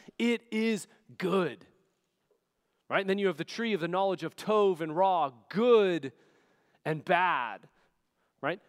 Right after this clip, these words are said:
"Learn from me," God says, "on walks in the afternoon in the garden. Don't take the shortcut to the tree of the knowledge of good and evil where you get to decide what is Tov and Ra." Right? What does the serpent say?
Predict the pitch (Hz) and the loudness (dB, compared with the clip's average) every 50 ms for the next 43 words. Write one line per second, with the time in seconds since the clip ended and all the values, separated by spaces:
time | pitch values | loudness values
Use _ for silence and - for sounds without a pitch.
0 | _ _ _ - 131 135 180 240 269 277 262 247 220 202 165 - - - 185 180 | _ _ _ -14 -4 0 2 2 4 4 2 0 0 -4 -8 -8 -6 -6 -4 -4
1 | 180 180 208 254 285 262 220 220 196 196 - - 196 196 202 175 180 170 160 151 | -4 -4 -4 -4 -2 0 2 2 2 2 2 0 0 0 0 -2 -4 -6 -6 -4
2 | 165 233 254 247 214 - - - 196 180 185 190 202 226 220 - - 196 196 196 | -2 0 0 0 -2 -4 -6 -6 -4 -4 -2 -2 0 -2 -2 -2 -4 -6 -6 -4
3 | 208 233 247 240 226 214 190 185 175 170 143 208 233 247 233 208 185 170 156 - | -4 -4 -4 -2 -2 -2 -2 -4 -4 -2 0 2 2 4 2 2 -2 -2 0 0
4 | 202 233 254 233 247 240 - 208 180 - - - 254 262 247 - - 202 175 - | 0 0 0 -2 -4 -4 -4 -6 -8 -8 -4 -2 -2 -2 0 0 0 -2 -2 -2
5 | - 175 175 165 - - 254 254 226 185 190 196 208 233 233 226 208 160 170 156 | -6 -10 -10 -10 -8 -6 -4 -4 -2 -2 -2 -2 0 0 2 0 0 -2 -4 -4
6 | 233 226 190 208 240 247 190 190 170 165 165 165 190 240 285 294 247 240 - 190 | -4 -4 -4 -4 -6 -4 -4 -4 -4 -4 -6 -6 -4 -4 -4 -2 -2 -2 -2 -2
7 | 180 180 156 - 175 165 160 165 170 - - - - - - - 175 202 190 170 | -4 -4 -4 -2 0 0 2 0 -2 -4 -10 -18 -20 -20 -6 -2 0 0 0 -2
8 | - - - 226 226 220 208 208 185 156 196 180 165 165 175 170 160 139 117 92 | -4 -2 2 4 6 6 6 4 2 -2 -4 -4 -2 0 0 0 0 0 -4 -6
9 | 76 - - _ _ _ _ _ _ _ _ _ _ _ _ _ _ _ _ _ | -12 -18 -20 _ _ _ _ _ _ _ _ _ _ _ _ _ _ _ _ _
10 | _ _ _ _ _ _ _ _ _ _ _ _ _ _ _ _ _ _ _ _ | _ _ _ _ _ _ _ _ _ _ _ _ _ _ _ _ _ _ _ _
11 | _ _ _ _ _ 120 123 139 147 151 156 147 - 135 - - 165 165 160 - | _ _ _ _ _ -14 -12 -10 -10 -10 -10 -10 -12 -16 -10 -8 -8 -8 -8 -8
12 | 185 180 196 - - 185 196 214 220 214 | -10 -10 -10 -8 -8 -8 -8 -8 -10 -14